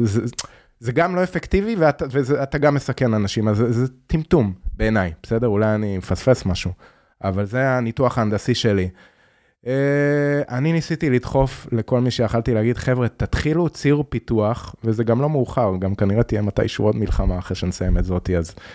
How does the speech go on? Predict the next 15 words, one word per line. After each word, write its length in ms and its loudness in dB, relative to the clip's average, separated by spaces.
כי 100 0
המנהרות 420 0
לא 60 2
הולכות 240 0
לשום 280 0
מקום. 260 -2
"תתחילו 400 0
לפתח 460 0
חומרים 580 0
אוטמים 560 0
שחיילים 800 0
יכולים 440 0
ליישם 380 0
אותם 260 0
בשטח." 600 -2